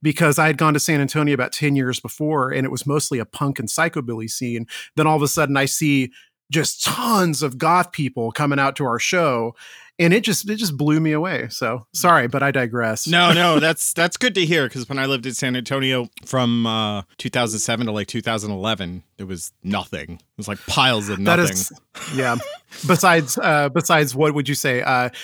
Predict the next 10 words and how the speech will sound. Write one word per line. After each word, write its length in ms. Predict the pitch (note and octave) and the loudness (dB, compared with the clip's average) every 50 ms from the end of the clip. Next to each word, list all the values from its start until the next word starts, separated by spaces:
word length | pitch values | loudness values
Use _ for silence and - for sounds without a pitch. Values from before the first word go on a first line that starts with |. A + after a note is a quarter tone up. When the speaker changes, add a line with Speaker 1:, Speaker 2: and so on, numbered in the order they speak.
| - - | -8 -2
Speaker 1:
it 80 | - D#3+ | 2 2
was, 140 | E3 D#3 | 4 4
like, 160 | F#3 E3+ - D#3+ | 4 2 4 4
nothing 420 | D#3 D#3 D#3 D3+ - E3 D3+ C#3 | 4 4 4 4 2 2 2 0
plus 320 | - - D#3+ D3+ C#3 - | 0 0 0 2 2 0
Hog 240 | - D3 C#3+ C#3+ C3 | 2 2 2 2 2
Wild 320 | C#3 C#3 C3 C3 B2+ A#2+ A#2+ | 2 0 2 0 0 -2 -2
Records. 640 | A#2+ A#2 A#2 - A#2+ G#2+ A2 A#2 - - - - _ - | -4 -4 -4 -4 -4 -6 -6 -6 -8 -8 -8 -4 _ -4
<laughs> 40 | - - - - - - - _ _ E4+ - - _ _ | -4 -4 -6 -6 -6 -6 -6 _ _ -10 -10 -10 _ _
Speaker 2:
It, 220 | - F3 F#3+ F#3 | -10 -10 -10 -12